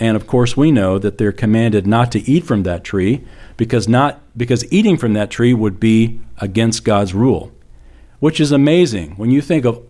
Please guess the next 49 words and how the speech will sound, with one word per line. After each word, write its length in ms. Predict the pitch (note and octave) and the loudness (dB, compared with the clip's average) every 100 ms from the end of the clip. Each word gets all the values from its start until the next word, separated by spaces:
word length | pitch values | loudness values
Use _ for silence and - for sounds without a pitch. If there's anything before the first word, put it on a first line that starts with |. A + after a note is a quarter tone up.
| - | -2
everything 460 | E3+ G3 F#3+ F#3 | 2 2 2 2
that 160 | D3+ C3 | 2 2
God 320 | C#3 C3+ C3 | 2 0 0
gave 300 | B2 B2 G#2 | 2 2 0
them, 300 | F2 E2 D#2+ - - - | -4 -6 -8 -14 -20 -2
he 140 | D#3+ | -2
said, 220 | D#3 C3+ | 2 0
"You 160 | B2+ F3 | 2 0
can 160 | E3+ D3+ | 2 2
eat 220 | D3+ D3+ | 2 0
from 440 | C#3 B2+ A#2 A#2+ - | -2 0 -2 -4 -8
every 440 | F3+ A#3+ A3+ A3+ A3 | 0 0 2 -2 -2
tree 300 | - G#3 F#3+ | 0 2 4
on 180 | E3 D3+ | 4 2
the 100 | C3 | 0
planet 600 | - E3+ C#3+ G#2+ G#2 A#2+ | 2 2 2 0 -4 -8
except 380 | A#2 B2+ B2 | -4 -4 -2
this 180 | C3 B2 | -2 -2
one 340 | A2 A#2+ D3+ D#3+ | 0 2 2 0
tree. 420 | - C3+ F2 - - _ - - | 2 0 0 -6 -20 _ -20 -12
This 160 | G2+ G2+ | -10 -8
one 440 | G2+ B2+ A3+ B3+ | -2 2 4 4
tree, 560 | - G3 A#2 G#2 B2 - - - | 4 2 2 0 -4 -10 -20 -10
I'm 300 | G#2+ C3 E3 | -2 0 2
going 340 | C#3+ C3+ C3 B2 | 2 2 2 0
to 380 | C3 B2 B2 | 2 2 2
basically 580 | B2 A#2 A#2 A#2+ B2 A#2+ | 0 0 0 -2 0 0
tell 180 | A#2+ A#2 | 2 0
you 120 | G#2+ | 0
you 160 | G2+ G#2 | 0 -2
can't 320 | - A2 G2+ | -2 -2 0
eat 180 | G#2+ G#2 | 0 0
from 220 | F#2 F2 | -4 -6
it. 180 | - - - - - | -8 -14 -16 -16 -4
And 100 | G2+ | -2
if 140 | F#2 G2 | 0 -2
you 80 | |
do, 420 | F#2 C3+ G2+ F2+ - - | 0 2 2 0 4 4
in 80 | G#2 | 2
the 80 | G2 | -2
day 220 | G#2 A2+ | 0 0
that 160 | A2 G#2 | 0 -2
you 120 | G#2 | -2
eat 240 | A2 A2+ | 0 0
from 140 | G#2+ G2 | 0 -2
it, 160 | G2 | -2
you 160 | F#2+ G2 | -2 -2
will 140 | F2 | -2
die." 500 | - F#2+ F2+ D2 D2+ | 0 0 0 -4 -12